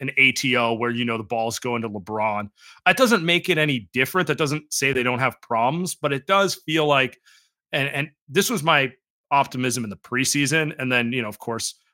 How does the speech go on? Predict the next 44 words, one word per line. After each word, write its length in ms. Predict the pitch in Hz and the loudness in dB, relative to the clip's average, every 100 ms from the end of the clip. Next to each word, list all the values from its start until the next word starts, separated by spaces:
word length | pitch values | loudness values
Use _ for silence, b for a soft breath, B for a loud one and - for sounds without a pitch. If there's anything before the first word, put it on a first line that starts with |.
| - | -4
Wiggins 400 | 139 147 143 - | 0 0 -2 -2
comes 260 | 139 123 | -4 -2
out, 260 | 127 120 117 | 0 0 0
out 140 | 127 120 | -2 0
of 60 | |
shape, 340 | 113 123 117 - | -2 -2 -4 -4
playing 240 | 127 110 113 | -4 -4 -2
awful 320 | 139 123 127 | 0 0 -2
basketball. 560 | 117 120 117 - 120 117 | 2 2 2 -2 -2 -2
And 100 | 117 | -2
then 100 | 110 | -4
Draymond 520 | 110 123 123 117 113 | -2 0 2 0 -2
decides, 680 | 113 - 113 113 101 - - | -4 -2 0 -2 -4 -8 -6
uh, 360 | 120 107 101 101 - _ - | -6 -4 -6 -8 -16 _ -16
to 100 | - | -8
join, 360 | 127 120 123 117 | -4 0 0 0
like, 180 | 113 110 | -4 -6
the 80 | 117 | -2
W 280 | 120 113 | 0 0
W 280 | 113 113 113 | -2 -2 -4
E 200 | 113 120 | -2 -2
or 60 | 113 | 0
whatever 340 | 110 117 107 | -2 -4 -4
the, 160 | 104 107 - - | -8 -10 -12 -12
the 120 | 113 | -4
heck 240 | 117 113 - | 0 0 0
was 100 | 113 | -4
going 200 | 127 120 | 0 2
on 100 | 117 | 0
in 40 | |
the 40 | 110 | -2
first 320 | - 117 - | -4 0 2
half 120 | 117 | 0
of 40 | |
the 60 | 110 | 0
season. 140 | - | -2
So 100 | 185 | 4
we 100 | 196 | 6
never 180 | 220 247 | 6 4
even 140 | 233 190 | 2 2
got 140 | 156 | 0
to 60 | - | 0
see 320 | - - | -2 -2
it 80 | 151 | -6